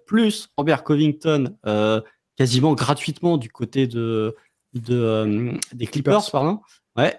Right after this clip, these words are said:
Speaker 1: euh, bon, alors ça pouvait s'expliquer par le fait que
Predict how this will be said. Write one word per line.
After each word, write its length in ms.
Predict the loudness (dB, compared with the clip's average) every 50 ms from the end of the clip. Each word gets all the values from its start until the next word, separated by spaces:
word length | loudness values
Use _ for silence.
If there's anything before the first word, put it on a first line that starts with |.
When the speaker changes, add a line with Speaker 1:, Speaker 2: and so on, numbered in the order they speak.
| -2
Speaker 1:
euh, 400 | 0 2 4 4 4 4 4 2
bon, 300 | 4 4 4 2 2 0 -4 -12 _ -2
alors 140 | 0 0 2
ça 140 | 2 0
pouvait 260 | -2 0 0 0 0 0
s'expliquer 560 | 0 -4 -6 -8 -10 -8 -4 0 0 0 2
par 180 | 2 0 2
le 100 | 2 0
fait 300 | 0 0 0 0 0 0
que 320 | 0 0 0 2 2 2